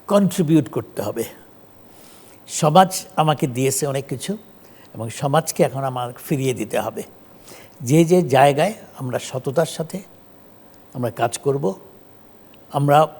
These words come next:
প্রত্যাশাকে ধারণ করে, যেটা আমি বললাম একটু আগে, যে এই ইয়াং জেনারেশন, জেন,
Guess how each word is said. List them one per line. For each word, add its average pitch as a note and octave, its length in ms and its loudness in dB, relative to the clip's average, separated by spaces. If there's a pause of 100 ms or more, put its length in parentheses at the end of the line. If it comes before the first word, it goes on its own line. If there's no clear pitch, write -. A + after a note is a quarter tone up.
(420)
প্রত্যাশাকে E3+ 840 2 (180)
ধারণ F3 420 6
করে, G3+ 280 0 (480)
যেটা C3+ 360 4
আমি C#3 180 2
বললাম C3+ 320 0
একটু D3 260 -4
আগে, E3 220 0 (680)
যে A2+ 140 0
এই B2+ 180 -2
ইয়াং D3+ 260 2
জেনারেশন, C#3+ 540 0
জেন, B2+ 240 -6